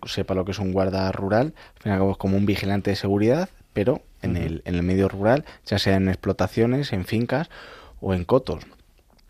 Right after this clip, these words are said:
Speaker 1: Iremos hablando de esto porque yo creo que va a traer cola.
Speaker 2: Cuidadín, ¿eh?
Speaker 1: Si solamente
Speaker 2: Con
Speaker 1: fueran
Speaker 2: esto.
Speaker 1: esos problemas los que tiene
Speaker 2: Yo ya,
Speaker 1: el medio rural.
Speaker 2: yo ya lo lanzo para que la
Speaker 1: Sí.
Speaker 2: gente se vaya preparando por lo que puede ocurrir.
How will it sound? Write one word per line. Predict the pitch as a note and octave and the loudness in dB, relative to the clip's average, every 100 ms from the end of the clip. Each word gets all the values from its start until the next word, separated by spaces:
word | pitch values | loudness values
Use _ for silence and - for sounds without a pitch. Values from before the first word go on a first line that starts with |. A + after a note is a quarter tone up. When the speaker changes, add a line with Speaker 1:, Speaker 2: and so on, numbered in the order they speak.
| - - - | -20 -20 -14
Speaker 1:
Iremos | F#2 F2+ A2 G#2 | -6 -2 0 2
hablando | G#2 A2 G2 | 2 2 2
de | F#2+ | 2
esto | - A#2 | 2 0
porque | G2+ F2 | 0 0
yo | E2 F2+ | -2 0
creo | G2 | 0
que | G2 | 2
va | F#2+ | 2
a | |
traer | F#2+ F#2+ | 2 0
cola. | - G2 A2 | 2 2 4
Speaker 2:
Cuidadín, | G#2 F#2+ F#2+ B2 | 4 2 2 2
¿eh? | A2 | 0
Speaker 1:
Si | G#2 | -2
solamente | - A2+ A#2+ A2+ | 2 4 4 4
Speaker 2:
Con | A#2 | 2
Speaker 1:
fueran | - A2+ A2+ | 2 2 2
Speaker 2:
esto. | - | 0
Speaker 1:
esos | - A2+ G#2+ | 0 0 2
problemas | A2+ G#2 G#2+ G#2+ G#2 | 4 6 6 4 2
los | G#2 | 2
que | - | -2
tiene | G2 G#2 G2 G2 | 0 2 4 4
Speaker 2:
Yo | G#2 | 4
ya, | A2+ A#2+ | 4 2
Speaker 1:
el | G#2+ G#2 | 2 2
medio | G#2+ G#2 G#2 | 4 4 2
rural. | G2+ G2+ G#2+ C#3 | 2 0 0 -2
Speaker 2:
yo | G2 | -4
ya | G#2 A#2 | 2 4
lo | G#2+ | 6
lanzo | G#2+ A#2+ - A#2 D3+ - _ | 4 2 0 -4 -4 -12 _
para | F2 E2+ | -2 0
que | E2+ | 0
la | E2 | 0
Speaker 1:
Sí. | |
Speaker 2:
gente | G2 G2 | 0 -2
se | G#2 | 0
vaya | G2+ G2+ F#2+ F#2+ F#2 | 0 2 2 0 0
preparando | F#2+ F2+ F#2+ A2 A2 D#3+ - - - - | 0 4 4 4 0 -4 -8 -20 -20 -8
por | E2 | -4
lo | D#2+ | -4
que | D#2 | -4
puede | D#2 E2+ | -4 -2
ocurrir. | G#2 D#2 A#2 - | -4 -4 -6 -6